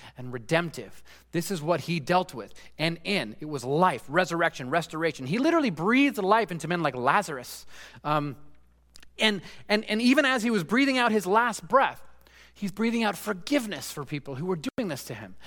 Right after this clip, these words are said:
as if to remove that suffering from them and that guilt from them. Jesus was not coercive, and he reveals God as not coercive. He moved throughout this world, inviting people into this new way, not threatening them, uh, i-, i-, if they didn't join, not saying, "You better align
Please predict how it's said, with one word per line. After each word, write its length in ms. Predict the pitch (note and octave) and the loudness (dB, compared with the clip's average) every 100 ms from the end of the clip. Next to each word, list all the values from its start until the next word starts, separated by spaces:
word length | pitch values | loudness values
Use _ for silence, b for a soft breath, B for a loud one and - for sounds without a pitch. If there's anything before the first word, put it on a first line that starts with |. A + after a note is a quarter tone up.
| B - | B 2
as 180 | F#3+ F#3 | 2 4
if 140 | B3 | -2
to 120 | - | -4
remove 640 | G#3+ G#3+ G#3 A3 C#4 C4 F3+ | -2 0 2 4 4 2 6
that 260 | G#3 F3+ | 4 4
suffering 560 | - A3 F3+ F#3 E3+ D#3+ | 0 0 0 -2 -4 -4
from 300 | - C4 E3+ | 0 0 0
them 300 | A2 D#2 - B B | -4 -8 -14 B B
and 100 | E3 | 0
that 160 | F3 D#3 | 0 2
guilt 300 | A#3 G3+ - B - | 2 2 -2 B -4
from 280 | - C4 | 2 4
them. 200 | D#3 F2 - - | 2 -4 -12 0
Jesus 360 | G3+ C4 C4+ | 2 2 2
was 140 | A#3+ F3+ | 0 4
not 240 | G3 - | 4 2
coercive, 640 | - B3 F3 C3 F#3 A3 - | 4 4 4 0 2 0 0
and 120 | F#3 | 2
he 20 | |
reveals 380 | G#3 G#3+ B3 G#3 | 4 6 4 4
God 320 | A#3 B3 B3 | 6 6 4
as 100 | F3+ | 0
not 300 | E3+ D3+ C3+ B B | 2 2 0 B B
coercive. 440 | - F#3 E3+ - - B | 2 4 4 0 -10 B
He 160 | - A3+ | -2 2
moved 320 | A3 C#4+ D4+ | 6 6 6
throughout 240 | B3 B3 B3 | 4 4 4
this 140 | G3+ | 2
world, 180 | G#3+ F#3+ | 2 2
inviting 400 | F3 G3+ B3+ B3 | 6 4 4 -2
people 280 | G#3+ G3+ G3 | -2 0 -2
into 180 | F3 | 0
this 180 | F#3 E3 | 0 2
new 220 | F3 A#3 | 2 4
way, 240 | A#3+ E3 D3 | 6 6 6
not 220 | G3+ A3+ | 2 0
threatening 440 | F3 A#3 B3 C#4 | 4 4 4 2
them, 340 | C4+ C4+ C#4+ B3 B B - | 2 2 0 -8 B B 4
uh, 180 | F#3 E3 B B _ - | 4 4 B B _ -4
i-, 60 | F3 | -2
i-, 100 | - - - - | -2 -12 -20 -4
if 360 | G3+ A3 A3+ - | 2 4 4 4
they 100 | G#3 | 4
didn't 280 | G#3+ A#3 E3+ | 4 0 0
join, 440 | F3 C#3 D#3+ G#3 | 2 2 0 2
not 180 | A3 A#3 | 2 2
saying, 300 | A#3 A3 G3 | 0 0 0
"You 160 | F#3 | 0
better 300 | E3+ G#3 A3+ | 4 6 6
align 600 | A#3 A3 G#3 F#3 E3 E3+ | 4 4 6 4 2 -2